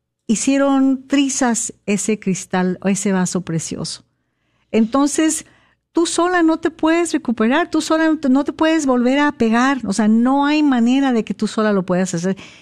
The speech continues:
Y has vivido, este, situaciones, uh, has vivido una vida que no era para ti. Entonces, te invitamos a que tú des el paso, tomes la decisión,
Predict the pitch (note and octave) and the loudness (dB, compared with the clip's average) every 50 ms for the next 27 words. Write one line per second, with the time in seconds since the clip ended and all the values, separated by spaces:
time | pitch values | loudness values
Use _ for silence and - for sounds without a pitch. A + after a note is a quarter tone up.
0 | - _ - B3 B3+ C#4+ D4 D#4 D#4 D4+ C4+ C4+ C4 A#3+ B3 C4 C#4 D4 D4 D4+ | -12 _ 0 2 2 2 2 2 0 0 2 2 2 4 4 4 2 2 2 2
1 | D#4 D#4 D#4 D#4 D#4 - - - - - - - - G3 G#3 G3+ - - A3+ - | 2 2 2 -2 -4 -8 -20 -20 -20 -20 -12 -6 -2 -2 -2 -2 -2 -2 -2 -2
2 | B3 A3 A#3+ A#3 A3+ - D4 D4+ D#4+ E4 D#4 D#4+ - _ _ _ _ _ _ _ | -2 -2 -2 -2 -2 0 0 0 0 0 -2 -4 -8 _ _ _ _ _ _ _
3 | _ _ _ _ _ _ _ - - G3+ A3 E3+ D3+ E3+ D#3 - - C3+ - A#3 | _ _ _ _ _ _ _ -10 -6 -6 -6 -4 -6 -10 -12 -14 -12 -4 -2 0
4 | C4 A3+ B3 C4+ C4 D#4 E4 E4 E4+ E4+ D#4+ D4+ C#4 D4 D#4 D#4+ D4+ D#4 - C#4 | 0 0 0 -2 0 0 0 2 2 2 2 2 2 2 2 2 0 0 2 2
5 | C4+ C#4 C#4+ D4 D4 D4 D4 C#4+ C#4+ C#4+ C#4+ B3+ A3+ G#3 G3 F3+ F#3 - - F#3+ | 4 4 4 4 4 4 4 2 2 0 0 0 0 0 0 -2 -4 -4 -2 -2
6 | F3+ - - _ _ _ _ _ _ _ - - A3 A3+ A3+ - C4 C4+ C4 - | -2 -2 -6 _ _ _ _ _ _ _ -4 -2 -2 0 0 0 0 0 0 0
7 | D4+ C#4+ C4+ C#4 - - A#3+ A3+ A3+ A3 A3+ A3 A3 - - B3+ C4+ C#4 D4 D#4 | 0 0 -2 -2 -2 0 0 2 2 2 2 0 0 -2 0 0 2 2 2 0
8 | D#4 D#4 - A#3 G#3+ - - G3 G3 G3 _ - C#4 D4+ F4 G4 G#4+ G#4+ F#4 C#4 | 0 -2 -2 -4 -4 -2 -4 -4 -4 -6 _ -2 0 2 2 2 2 2 2 0
9 | B3+ - - G#3 G3 F#3+ F#3 F#3+ - E3 D#3+ E3 D#3+ - - C4 D4+ F#4+ - - | -2 0 0 0 0 -2 -2 -2 -2 -2 0 -2 -2 -4 -4 -4 -4 -4 -6 -14
10 | _ _ _ _ _ - - C4+ D4+ E4+ F#4 F#4 F4+ F4 C#4+ A3+ G#3 G3+ F#3+ - | _ _ _ _ _ -2 0 0 0 2 0 -2 0 0 0 0 0 0 -2 -2
11 | - F#3+ - - - G3 F#3 F3 F3+ F#3+ A3+ C4+ C4 | -4 -4 -4 -2 -2 0 0 2 2 2 2 0 0